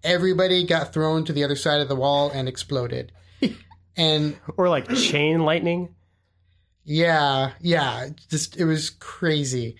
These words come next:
Speaker 2: Yeah.
Speaker 1: And,
Speaker 2: I
Speaker 1: uh,
Speaker 2: remember, I remember walking in, if, if you had, like, if you had destroy droid and chain lightning,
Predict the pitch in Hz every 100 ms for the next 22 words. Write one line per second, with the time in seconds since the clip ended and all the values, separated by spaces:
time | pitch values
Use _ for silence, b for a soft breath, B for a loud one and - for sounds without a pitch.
0 | - 104 95 - _ - 165 165 156 151
1 | 147 170 180 165 147 - 143 170 160 131
2 | 135 143 147 135 135 131 143 139 135 131
3 | 135 143 131 123 123 113 95 _ _ _
4 | - 180 156 - 135 - 143 160 160 -
5 | 127 131 131 139 131 113 104 - - 131
6 | 127 113 110 110 104 101